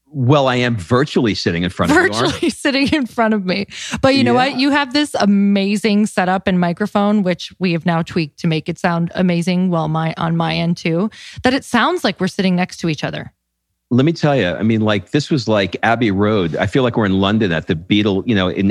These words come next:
Speaker 1: Abbey Road Studios and the Beatles. We've, uh, hopefully this audio is perfect.
Speaker 2: This audio is perfection right now. And from someone who I can maybe say,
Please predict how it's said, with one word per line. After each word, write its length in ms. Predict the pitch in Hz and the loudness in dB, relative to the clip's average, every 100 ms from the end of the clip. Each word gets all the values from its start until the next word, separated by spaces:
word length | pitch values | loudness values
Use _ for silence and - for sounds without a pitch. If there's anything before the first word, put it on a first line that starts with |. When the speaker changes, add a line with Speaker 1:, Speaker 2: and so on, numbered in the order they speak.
| - | 2
Speaker 1:
Abbey 220 | 110 113 | 0 2
Road 200 | 107 104 | 0 -2
Studios 460 | - 113 110 98 98 | 0 2 2 2 0
and 100 | 87 | 0
the 40 | |
Beatles. 340 | 107 107 95 | 2 0 0
We've, 180 | 120 127 - | 0 0 0
uh, 120 | 160 | -2
hopefully 440 | - 214 - 165 | 2 0 2 0
this 180 | 135 123 | 0 0
audio 380 | 147 160 151 139 | 0 2 2 0
is 100 | 139 | 0
perfect. 600 | 226 247 - 156 - - - - - - | 2 2 2 -2 -2 -20 -20 -20 -12 0
Speaker 2:
This 220 | 269 294 | 0 2
audio 600 | 226 233 247 254 269 277 | 0 0 0 0 0 -2
is 240 | - 220 | -2 -4
perfection 640 | - 208 - 190 - 190 170 | 0 -2 0 -2 -2 -2 0
right 200 | 143 123 | -2 -6
now. 280 | - 135 - - - - | -8 -8 -12 -16 -14 0
And 180 | 226 214 | 2 2
from 160 | 233 | 0
someone 320 | 220 233 240 | 2 0 2
who 140 | 240 214 | 0 0
I 120 | 202 | -2
can 180 | 202 220 | 0 2
maybe 280 | 202 190 202 | 2 0 -2
say, 380 | - 196 190 | 0 0 0